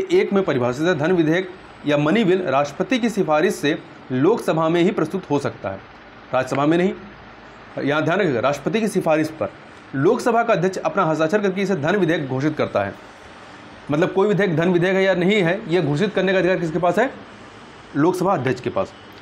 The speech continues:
लोकसभा द्वारा पारित होने पर धन विधेयक राज्यसभा में विचारार्थ भेजा जाता है। यदि राज्यसभा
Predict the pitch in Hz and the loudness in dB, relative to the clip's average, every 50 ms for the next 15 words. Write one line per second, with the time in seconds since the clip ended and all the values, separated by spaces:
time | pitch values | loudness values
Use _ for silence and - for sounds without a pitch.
0 | - - - - - 143 185 240 226 262 233 240 226 240 247 240 240 185 202 208 | -20 -20 -12 -4 0 2 2 2 2 2 2 2 4 2 2 2 2 0 0 2
1 | 185 185 190 196 202 208 214 160 156 175 185 180 180 190 185 156 156 160 165 170 | 2 2 2 4 4 2 2 2 2 2 2 2 2 2 2 2 0 2 2 2
2 | 175 185 175 143 135 - 147 143 143 156 185 185 - 151 131 120 120 135 143 143 | 2 2 2 0 0 0 2 2 2 2 2 0 -2 -2 -2 0 0 2 2 2
3 | 139 139 170 170 160 151 135 143 165 160 - 170 143 135 156 | 2 2 2 2 2 2 2 2 0 0 0 0 0 0 0